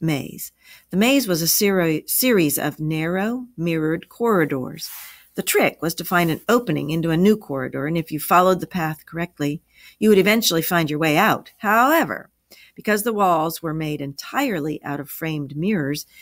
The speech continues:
it was difficult to find the openings, and people had been known to walk round and around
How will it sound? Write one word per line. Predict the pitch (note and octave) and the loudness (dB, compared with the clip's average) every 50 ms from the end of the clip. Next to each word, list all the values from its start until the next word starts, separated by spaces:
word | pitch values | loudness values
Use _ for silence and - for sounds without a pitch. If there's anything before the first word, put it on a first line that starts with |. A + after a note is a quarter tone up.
| - - | -16 -8
it | - A3+ | -4 -2
was | B3 A#3 | -2 0
difficult | B3 B3+ C4+ C#4 - F#4+ C#4+ G#3 - | 0 0 -2 -2 -2 -2 -4 -4 -4
to | E3+ | -4
find | - - E3 E3+ F3 | -2 0 0 2 2
the | G3+ G3 | 2 2
openings, | G3+ B3+ - F#4+ C#4 F3 C#3+ - E3+ - - _ _ - - - - | 0 0 0 0 0 0 0 -2 -8 -12 -14 _ _ -20 -16 -6 -2
and | G#3 G#3+ | 0 0
people | G#3+ C#4 C4+ F4 - C#4 | 2 0 0 0 2 2
had | D4 D4 C#4+ | 2 2 4
been | B3 A#3+ A#3 | 4 4 4
known | A3+ A3+ A#3 G#3+ | 4 2 2 2
to | A3 | 2
walk | G3 G3+ G3+ G#3+ G#3+ - - | 4 4 4 4 2 0 0
round | - G#3 A3 A3 A3+ A3 | 2 4 4 4 4 2
and | G#3+ F#3 | 2 2
around | F3 E3 F3 A3 A#3 F#3+ D3 D3+ D#3 D#3 | 0 0 0 2 2 2 2 0 -2 -4